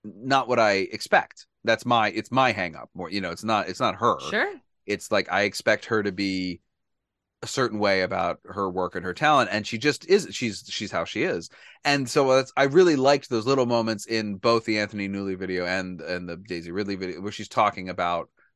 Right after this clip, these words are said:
Speaker 1: her career. She's remembering lines from Funny Girl. She's gotta, like, she clearly, she, she, she's, it, it just felt very, very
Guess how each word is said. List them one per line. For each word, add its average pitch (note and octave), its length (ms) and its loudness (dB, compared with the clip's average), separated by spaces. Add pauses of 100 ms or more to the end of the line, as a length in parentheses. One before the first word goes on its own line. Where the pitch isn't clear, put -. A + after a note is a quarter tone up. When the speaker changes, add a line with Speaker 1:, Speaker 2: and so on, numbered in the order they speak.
Speaker 1:
her A2+ 160 0
career. A2+ 340 0
She's A#2 140 -6
remembering A2 540 0
lines F#2+ 420 -2
from G2 140 -12
Funny F#2+ 240 -6
Girl. F#2 260 0
She's G2 180 -8
gotta, F#2 220 0
like, F2 220 -6 (280)
she - 180 -4
clearly, A2+ 720 2 (920)
she, C3+ 260 -2
she, C3+ 220 -4
she's, B2+ 260 -4 (140)
it, - 240 -12
it D3 80 0
just C#3+ 180 -4
felt D#3 180 6
very, A#2 220 4
very G#2+ 420 4